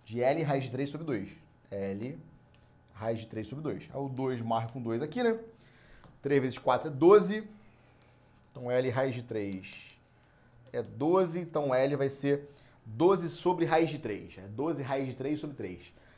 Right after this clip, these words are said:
Dá quatro raiz de três. Então, se o lado é quatro raiz de três,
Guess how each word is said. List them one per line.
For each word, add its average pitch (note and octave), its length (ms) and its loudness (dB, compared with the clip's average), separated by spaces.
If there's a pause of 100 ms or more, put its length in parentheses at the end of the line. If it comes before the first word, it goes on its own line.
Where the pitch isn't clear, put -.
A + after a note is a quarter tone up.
(160)
Dá G#2 100 -10
quatro E3+ 420 4
raiz D3+ 200 2
de - 60 -12
três. - 220 -12 (2250)
Então, D#3+ 140 -10
se D#3+ 140 -8
o F3+ 40 2
lado D3+ 180 8
é C#3+ 60 0
quatro C3+ 320 4
raiz C#3 200 2
de D3+ 60 -8
três, F3 460 4